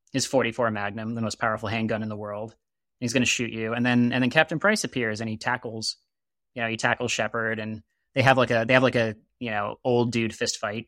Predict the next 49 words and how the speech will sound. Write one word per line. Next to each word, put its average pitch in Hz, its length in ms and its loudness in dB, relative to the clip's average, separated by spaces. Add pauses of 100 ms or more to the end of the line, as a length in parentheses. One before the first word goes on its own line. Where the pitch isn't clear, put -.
'cause 120 140 -8
they're 113 100 -10
both, 113 320 -10
you 120 140 -18
know, 113 120 -20
they're 123 120 -4
both, 135 200 2
they're 143 100 2
both 151 180 2
old, 127 160 -2
they're 139 100 -2
both, 156 160 2
like, 113 140 -6
in 113 60 -4
their 110 100 -6
fifties, 110 400 -10
I - 60 -6
think, - 180 -16
at - 60 -20
this - 120 -12
point. - 260 -18 (600)
And, 123 540 4
and 127 160 4
Shepard's 165 360 4
kinda, 127 400 2
uh, 123 40 -6
not 113 200 -4
Shepard, 110 360 -10 (100)
sorry, 113 420 -8
uh, 113 240 -2
Captain 143 240 2
Price 147 260 6
is 127 60 -4
kind 120 160 -2
of 104 80 -8
losing. 110 420 -6 (960)
Uh, 117 340 2
so, 113 540 0
so, 143 300 2
so 139 160 4
you 127 400 4
with 123 180 -4
y-, 135 140 -12
with 127 100 0
the 127 80 0
knife 117 240 -2
in 113 60 -6
your 110 100 -6
chest, - 380 -8